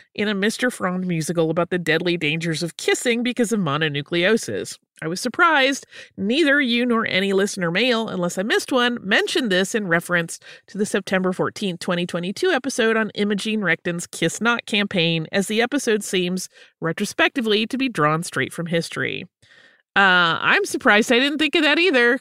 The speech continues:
'cause I'm pretty obsessive about Bob's Burgers. Didn't, didn't even come to me. Uh, that is a very funny episode, though, if anybody would like an entree into Bob's Burgers.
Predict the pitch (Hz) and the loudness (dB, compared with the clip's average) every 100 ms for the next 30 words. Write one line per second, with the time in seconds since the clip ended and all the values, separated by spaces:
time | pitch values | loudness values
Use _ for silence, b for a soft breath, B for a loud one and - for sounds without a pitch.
0 | - 214 202 180 170 - 330 359 226 - | 2 2 4 2 0 -4 0 2 2 2
1 | 247 - 240 208 196 214 214 - 240 226 | 0 2 0 2 2 2 0 2 0 2
2 | 190 190 - - _ - 185 190 160 - | 2 2 0 -14 _ -4 -4 -4 -10 -8
3 | 190 190 170 175 143 135 131 117 110 - | -6 -4 -4 -4 -4 -4 -6 -8 -12 -14
4 | B B B 180 170 151 151 185 180 185 | B B B 0 2 2 2 0 0 0
5 | 160 165 180 202 220 233 247 254 247 190 | 0 2 2 0 -2 -2 -2 -2 -2 0
6 | 180 175 170 160 165 - 165 170 175 170 | -2 -2 -2 -2 -4 -8 -8 -6 -6 -6
7 | 170 156 127 156 - 151 120 175 202 233 | -6 -8 -6 -8 -8 -14 -8 -2 -2 -2
8 | 254 220 202 196 190 170 170 - 139 117 | 0 0 0 -2 -2 0 -2 -2 -4 -4
9 | 117 - | -8 -10